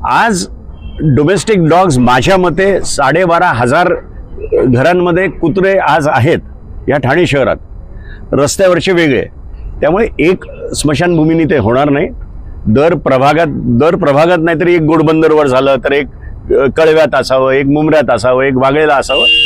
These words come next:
अशा पद्धतीने हे झालं पाहिजे. आणि सुरुवात त्यांनी केलेली आहे, दिशा त्यांनी दाखवलेली आहे, त्यांच्याकडे सत्ता आहे, त्यांनी आता महानगरपालिकेच्या माध्यमातून ते काम पुढे न्यावं.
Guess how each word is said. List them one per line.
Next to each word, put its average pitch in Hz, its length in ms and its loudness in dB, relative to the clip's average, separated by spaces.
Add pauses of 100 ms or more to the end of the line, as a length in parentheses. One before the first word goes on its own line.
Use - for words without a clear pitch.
(140)
अशा 170 240 0
पद्धतीने 147 540 0
हे 139 140 0
झालं 110 240 2
पाहिजे. 151 300 0 (460)
आणि 147 280 2
सुरुवात 147 560 0
त्यांनी 170 280 0
केलेली 160 560 2
आहे, 190 100 2
दिशा 143 300 0
त्यांनी 156 260 0
दाखवलेली 147 580 2
आहे, 117 60 -2 (500)
त्यांच्याकडे 160 420 0
सत्ता 151 300 -2
आहे, 151 100 2
त्यांनी - 500 -4
आता 156 180 0
महानगरपालिकेच्या 151 840 0
माध्यमातून 151 600 0
ते 151 140 -2
काम 160 200 -2
पुढे 190 200 0
न्यावं. 147 280 -2